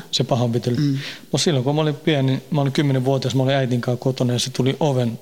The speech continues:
Speaker 1: läpi, hakkas paskaksi oven ja sitten hakkas paskaksi mun äiti siinä. Mä en pystynyt auttaa äitiä millään lailla, ihan kymmenenvuotias poika, mitä pystyi aikuiselle miehelle. Joten se ensinnäkin, että mä näin mun äidin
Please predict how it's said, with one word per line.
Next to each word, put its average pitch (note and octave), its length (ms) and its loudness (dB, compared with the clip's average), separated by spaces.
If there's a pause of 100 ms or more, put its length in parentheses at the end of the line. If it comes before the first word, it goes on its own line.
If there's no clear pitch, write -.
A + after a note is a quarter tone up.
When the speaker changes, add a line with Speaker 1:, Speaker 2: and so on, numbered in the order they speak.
(160)
Speaker 1:
läpi, C3+ 300 0
hakkas A#2+ 340 -2
paskaksi C#3 640 -2 (200)
oven D3 340 0
ja C3 80 0
sitten B2 240 -4
hakkas B2 200 -4
paskaksi - 540 -4 (400)
mun C3+ 140 2
äiti C#3 300 0
siinä. B2 260 0
Mä C3+ 120 2
en C3+ 80 0
pystynyt C#3 380 0
auttaa B2 440 -4 (140)
äitiä B2+ 260 0
millään B2 260 0
lailla, A#2+ 240 0
ihan C3 160 -2
kymmenenvuotias B2 520 -2
poika, B2 300 -2
mitä B2 300 -2 (220)
pystyi C#3 260 -2
aikuiselle A#2+ 420 -2
miehelle. A#2+ 420 -2 (1040)
Joten B2 420 -2 (1300)
se C#3+ 120 0
ensinnäkin, B2+ 540 0
että B2+ 120 -4
mä - 20 0
näin A#2+ 160 0
mun A#2+ 140 0
äidin C3 280 0